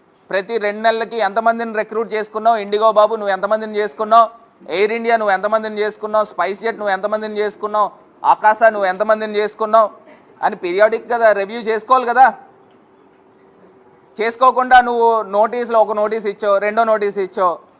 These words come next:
ఫైనల్ నోటీస్ ఇచ్చి నువ్వు ఏం చేస్తావు, ఆ, చావు, తీసుకుని వచ్చి నువ్వు ఇంతమందిని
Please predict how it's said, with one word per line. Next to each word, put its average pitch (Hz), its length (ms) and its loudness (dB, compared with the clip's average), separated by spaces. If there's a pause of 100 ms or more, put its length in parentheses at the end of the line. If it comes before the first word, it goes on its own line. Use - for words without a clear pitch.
(180)
ఫైనల్ 240 320 2
నోటీస్ 262 320 -2
ఇచ్చి 262 420 -8 (360)
నువ్వు 208 140 -4
ఏం 226 220 -2
చేస్తావు, 247 460 4
ఆ, 202 560 4 (120)
చావు, 247 380 2 (540)
తీసుకుని 240 360 -4
వచ్చి 247 200 -4
నువ్వు 233 160 -4
ఇంతమందిని 226 800 -2